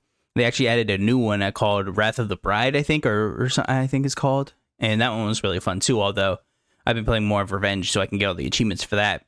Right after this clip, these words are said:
because you have to play 'em in different modes that they provide. And I've done, uh, all the different modes, so that was nice to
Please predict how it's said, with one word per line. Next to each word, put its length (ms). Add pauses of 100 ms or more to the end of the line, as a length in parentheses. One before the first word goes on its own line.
because 220
you 80
have 120
to 100 (120)
play 260
'em 120
in 180
different 540
modes 520
that 160
they 140
provide. 420
And 80
I've 280
done, 480 (920)
uh, 240
all 300
the 80
different 240
modes, 420 (100)
so 220
that 140
was 160
nice 340
to 240